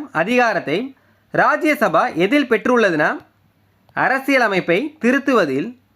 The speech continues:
அடுத்தது பொறுத்துக்க கொடுத்துருக்காங்க, மாநிலங்கள் கொடுத்துருக்காங்க. இந்த மாநிலங்களுக்கான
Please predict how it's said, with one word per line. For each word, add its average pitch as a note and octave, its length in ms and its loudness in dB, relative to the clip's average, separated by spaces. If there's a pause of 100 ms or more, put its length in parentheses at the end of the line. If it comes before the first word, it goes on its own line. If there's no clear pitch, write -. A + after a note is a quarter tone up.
(1700)
அடுத்தது C4+ 400 -2
பொறுத்துக்க C4+ 380 0
கொடுத்துருக்காங்க, A#3 540 0 (560)
மாநிலங்கள் A#3+ 580 0
கொடுத்துருக்காங்க. G#3 480 0 (400)
இந்த C#3 160 -8
மாநிலங்களுக்கான A#3 760 0